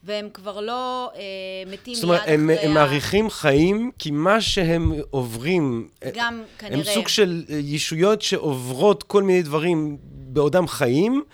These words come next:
Speaker 2: שאחר כך יכול לעבור, ד-, המידע הזה יכול
Speaker 1: הוא סוכן
Speaker 2: לעבור.
Speaker 1: האבולוציה. הוא יכול להעביר מידע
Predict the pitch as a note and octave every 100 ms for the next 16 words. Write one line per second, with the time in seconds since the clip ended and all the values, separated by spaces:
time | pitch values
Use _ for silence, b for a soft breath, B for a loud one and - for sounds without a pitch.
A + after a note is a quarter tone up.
0 | b _ - - - - A#3+ A3+ G3+ E3
1 | F#3 F3 D#3 C#3+ D#3 G#3 A3+ G3+ D3 C3
2 | D3 C3+ C3 F3+ - D3 C#3 C3 G#3 A3
3 | G#3 F#3+ D#3+ D3 G3+ B3 - - D3+ D3+
4 | - D#4 E4+ - C#4+ C4 G#3 B3 B3 G#3
5 | F3 G3+